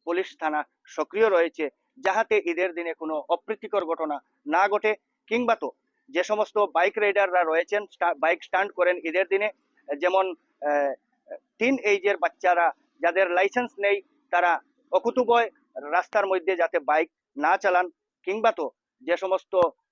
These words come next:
বাইক রাইডাররা রয়েছেন বিনা হেলমেটে বাইক চালান, কিংবা তো তিনজন চারজন করে বাইকে সফর করেন আর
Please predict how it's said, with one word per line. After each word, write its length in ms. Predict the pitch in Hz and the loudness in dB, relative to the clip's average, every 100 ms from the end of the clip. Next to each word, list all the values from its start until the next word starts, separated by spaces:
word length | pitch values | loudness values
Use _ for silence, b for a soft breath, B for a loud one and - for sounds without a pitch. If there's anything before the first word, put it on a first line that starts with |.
| - | -18
বাইক 300 | 135 170 190 | -2 0 0
রাইডাররা 420 | 202 190 196 185 | 0 2 2 2
রয়েছেন 420 | 180 170 175 180 165 | 2 2 0 -4 -4
বিনা 180 | 165 | -2
হেলমেটে 360 | 175 185 180 185 | -2 -2 -4 -4
বাইক 220 | 160 160 | -2 -2
চালান, 280 | - 170 165 | -2 -2 -2
কিংবা 280 | 156 165 160 | -4 -6 -4
তো 140 | 156 156 | -4 -6
তিনজন 420 | - 180 175 170 | -6 -6 -4 -4
চারজন 360 | 170 170 180 | -2 -2 -4
করে 220 | 175 160 156 _ _ | -6 -6 -6 _ _
বাইকে 460 | 131 156 165 165 156 - _ _ | -4 -2 0 -2 -6 -6 _ _
সফর 340 | - 185 240 | -6 0 0
করেন 260 | 196 165 170 - _ _ | 0 -2 -2 -6 _ _
আর 280 | - 143 143 | -2 0 0